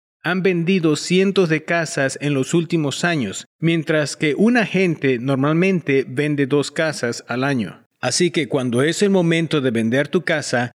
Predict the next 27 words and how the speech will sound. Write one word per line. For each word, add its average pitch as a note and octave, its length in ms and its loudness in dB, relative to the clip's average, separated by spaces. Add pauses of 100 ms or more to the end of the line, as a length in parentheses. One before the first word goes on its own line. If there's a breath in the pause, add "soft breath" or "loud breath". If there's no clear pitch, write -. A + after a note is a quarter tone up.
(140)
tienes A3 400 2
que F3+ 280 0
emplear D3 760 0
el D3+ 140 2
mejor C#3+ 400 0
agente, C#3 680 -2 (100)
y G2+ 280 0
ese C3 500 -2
es C#3 320 -2
Hugo C#3+ 260 4
Chinchay B2+ 720 -2
de C#3 180 -2
la E3+ 120 -2
compañía C3+ 720 -2 (140)
Your G2 320 -4
Home C#3+ 420 0
Sold C#3 560 -2
Guarantee D3 680 2
Realty. A#2 540 0 (260)
Hugo A3 280 2
Chinchay B2 580 -2 (300)
no A3+ 160 2
solo A#3 280 2
promete D#3+ 460 2
vender C3+ 440 -2
tu C3 160 -2
casa, D3 460 -6